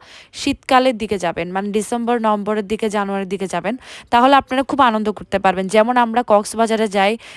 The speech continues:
আহ, শীতের দিনে, ঠিক সেরকম। পুরীর পাশে তো সমুদ্র আছে, এটা অনেকে জানেন, পুরীর সমুদ্র সৈকত উড়িষ্যা। তো আমাদের আসলে একদিকে সমুদ্র দেখা হয়ে গেল, ওইদিকে জগন্নাথকে দর্শন করা হয়ে গেল।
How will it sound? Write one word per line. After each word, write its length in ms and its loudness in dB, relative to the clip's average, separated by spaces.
আহ, 340 2
শীতের 420 -2
দিনে, 260 -2
ঠিক 160 -6
সেরকম। 420 -6
পুরীর 320 -4
পাশে 280 0
তো 120 -6
সমুদ্র 460 -4
আছে, 380 -4
এটা 180 0
অনেকে 320 2
জানেন, 260 -2
পুরীর 260 -4
সমুদ্র 420 -8
সৈকত 500 -6
উড়িষ্যা। 480 -2
তো 200 6
আমাদের 800 4
আসলে 320 0
একদিকে 560 0
সমুদ্র 580 -2
দেখা 300 0
হয়ে 240 2
গেল, 180 2
ওইদিকে 340 0
জগন্নাথকে 580 -4
দর্শন 380 -6
করা 240 0
হয়ে 260 -2
গেল। 220 -6